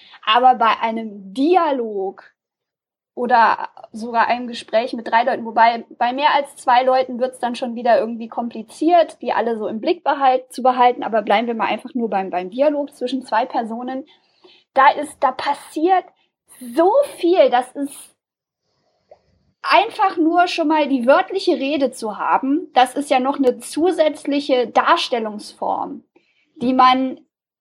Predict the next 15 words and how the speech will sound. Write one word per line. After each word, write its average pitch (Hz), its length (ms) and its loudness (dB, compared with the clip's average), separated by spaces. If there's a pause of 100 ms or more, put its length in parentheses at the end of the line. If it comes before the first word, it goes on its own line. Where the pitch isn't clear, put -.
(180)
in 254 240 0
anderen, 277 600 2
bei 233 280 4
Handlungsbeschreibungen 269 1500 -2 (340)
und 240 500 2
bei 220 160 4
Monologen 254 600 2
nicht 240 300 -6
hat. - 340 -6 (640)
Und 254 200 -2
da 277 180 6
hat 330 160 2
man 320 160 0
auf 294 200 -4
einmal 285 560 2